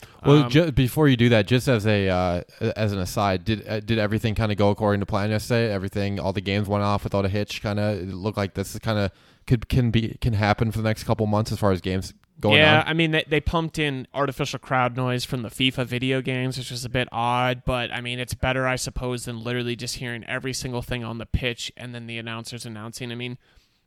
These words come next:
Speaker 2: you can go watch it on N B C Sports dot com if you don't wanna hear the crowd noise. I personally didn't mind it. It's,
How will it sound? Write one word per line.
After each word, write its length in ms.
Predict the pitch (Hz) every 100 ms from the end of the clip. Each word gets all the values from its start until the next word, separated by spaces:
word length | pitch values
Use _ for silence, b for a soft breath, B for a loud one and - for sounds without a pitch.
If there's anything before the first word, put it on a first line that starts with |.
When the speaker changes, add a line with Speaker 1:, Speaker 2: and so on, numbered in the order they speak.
| _
Speaker 2:
you 160 | 147
can 200 | 156 165
go 120 | 135 127
watch 380 | 113 110 113
it 80 | 135
on 160 | 127 120
N 140 | 127
B 100 | 123
C 220 | 123 123
Sports 400 | 120 - 120 117
dot 180 | - 113
com 220 | - 123
if 120 | 123 -
you 60 |
don't 160 | 113 76
wanna 160 | 110
hear 140 | 123 123
the 100 | 120
crowd 260 | - 120
noise. 240 | 120 120 123
I 100 | - 160
personally 360 | 156 143 143
didn't 220 | 127 127 113
mind 320 | 117 120 120
it. 160 | 120
It's, 260 | 110 123 -